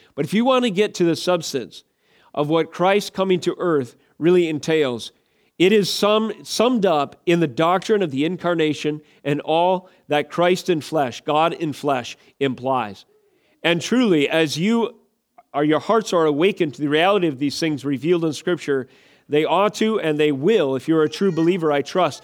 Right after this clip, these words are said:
inspire worship and direct your attention, your affections, and your confession heavenward as you behold the glory of Christ come. Uh, our December series since the second week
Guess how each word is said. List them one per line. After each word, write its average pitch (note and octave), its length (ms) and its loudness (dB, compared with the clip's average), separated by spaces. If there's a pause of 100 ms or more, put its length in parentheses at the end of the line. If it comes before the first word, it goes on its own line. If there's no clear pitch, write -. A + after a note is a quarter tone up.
(180)
inspire F3+ 680 0
worship D#3 600 -2 (360)
and D3+ 320 0
direct F3+ 400 0
your G3 120 4
attention, E3 580 -2 (220)
your D#3+ 180 2
affections, D#3 580 -2 (160)
and D#3 140 0
your E3 140 2
confession C#3+ 720 -2 (220)
heavenward C#3+ 760 -2 (200)
as C#3+ 200 -2
you D#3+ 80 0
behold D3 560 0
the C#3+ 60 -2
glory E3 560 0 (120)
of C#3+ 220 -4
Christ C#3+ 560 -2 (240)
come. A#2+ 400 -2 (880)
Uh, D#3+ 200 -4
our F3+ 140 2
December G3+ 540 2
series F3 440 2
since E3 220 -4
the D#3 120 -4
second - 360 -2
week E3 380 0